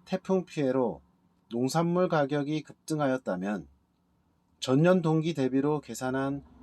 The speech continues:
올해 여름의 농산물 가격 상승률은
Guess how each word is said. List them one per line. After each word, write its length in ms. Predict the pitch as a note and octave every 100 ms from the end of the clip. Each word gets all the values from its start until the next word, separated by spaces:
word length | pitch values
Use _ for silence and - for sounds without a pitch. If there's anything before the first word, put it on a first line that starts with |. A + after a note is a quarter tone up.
| -
올해 280 | - E3+ F#3
여름의 540 | D#3 D3 D3 D#3 D#3+ C#3+
농산물 560 | A#2 A2+ C#3 C#3 D3+
가격 300 | C#3 B2+ C#3
상승률은 840 | - D#3+ D3+ E3+ C#3+ A2 A2+ G3